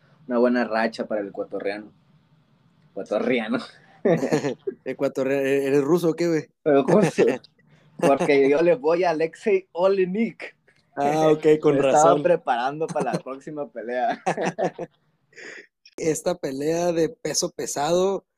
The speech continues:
Speaker 2: eh, es, Olenik es uno de esos peleadores veteranos que me agradan mucho con su jiu-jitsu. Tiene un muy buen jiu-jitsu y, y incluso también tiene, tiene buen striker, no a lo mejor al nivel de un striker que se dedica específicamente al striker, pero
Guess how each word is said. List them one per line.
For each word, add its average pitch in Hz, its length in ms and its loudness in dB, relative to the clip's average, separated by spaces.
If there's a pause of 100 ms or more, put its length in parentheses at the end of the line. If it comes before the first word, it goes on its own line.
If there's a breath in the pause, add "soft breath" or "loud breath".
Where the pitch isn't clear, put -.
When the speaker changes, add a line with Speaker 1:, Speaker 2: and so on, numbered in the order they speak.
(340)
Speaker 2:
eh, 127 200 -6
es, 131 280 -8
Olenik 151 440 2
es 180 160 0
uno 185 160 0
de 185 100 0
esos 185 220 -6
peleadores 151 500 -4
veteranos 156 540 -6
que 151 140 -6
me 135 100 -8
agradan 120 360 -8
mucho 151 360 -6
con 143 200 -6
su 107 380 -10 (160)
jiu-jitsu. 117 480 -8
Tiene 127 160 -6
un 147 60 -4
muy 151 80 0
buen 143 180 -2
jiu-jitsu 147 560 -4
y, 117 240 -6 (1040)
y 127 120 -4
incluso 127 340 -4
también 135 240 -6
tiene, 160 300 -2
tiene 175 240 -2
buen 208 140 -2
striker, 165 420 -4
no 147 140 -4
a 165 40 -2
lo 185 80 0
mejor 147 260 -2
al 156 120 -2
nivel 131 240 -2
de 143 60 -2
un 147 100 -4
striker 131 1120 -4 (240)
que 120 120 -12
se 127 100 -10
dedica 120 480 -8
específicamente 123 920 -10
al 139 80 -8
striker, 170 520 -4
pero 127 340 -2